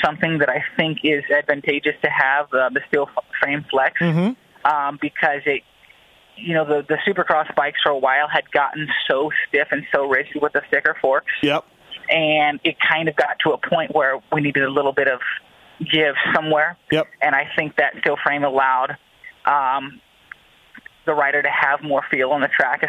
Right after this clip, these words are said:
Speaker 1: especially on the, on the parts of the track where you didn't need quite as much, such as
Speaker 2: Mm-hmm.
Speaker 1: cornering or, you know,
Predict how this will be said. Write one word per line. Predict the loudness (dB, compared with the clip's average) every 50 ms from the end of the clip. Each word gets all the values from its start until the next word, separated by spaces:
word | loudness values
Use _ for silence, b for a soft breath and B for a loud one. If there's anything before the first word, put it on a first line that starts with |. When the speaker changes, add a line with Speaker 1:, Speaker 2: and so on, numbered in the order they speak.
| -4 -2
Speaker 1:
especially | 0 0 0 0 0 0 0 0 0 0 0 -2 B B B B B B B 0
on | 0 2 2 2 2 0
the, | -2 -2 -2 _ 0
on | 0 2 2
the | -2 -2 -4 _ 0
parts | 0 0 0 0
of | -2
the | -2
track | 0 2 0 0 2 0
where | -2 -2
you | 0
didn't | -2 -2 -2 0 -2 0 0
need | 2 2 0 0 0
quite | -2 -2 0 0 -2
as | -2 0
much, | 0 0 2 0 -2 -2
such | -4 -2
as | 0
Speaker 2:
Mm-hmm. | 0 0 0 0
Speaker 1:
cornering | 0 0 0 0 0 0 -2 -2 -4 -6 -2 0
or, | 0 0 0 -2
you | -2 -2
know, | -2 -2 -4